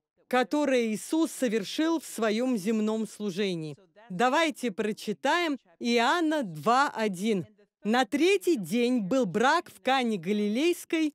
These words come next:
и матерь Иисуса была там. Был также зван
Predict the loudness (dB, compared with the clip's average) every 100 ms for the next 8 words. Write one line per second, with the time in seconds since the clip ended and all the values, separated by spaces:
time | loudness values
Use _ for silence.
0 | _ _ _ -2 2 4 4 2 0 -2
1 | 0 -2 -2 0 2 2 0 0 0 0
2 | 2 0 -2 -6 -6 -10 _ _ _ _
3 | _ -6 0 2 2 2 2 2 0 0
4 | 0 0 2 2 2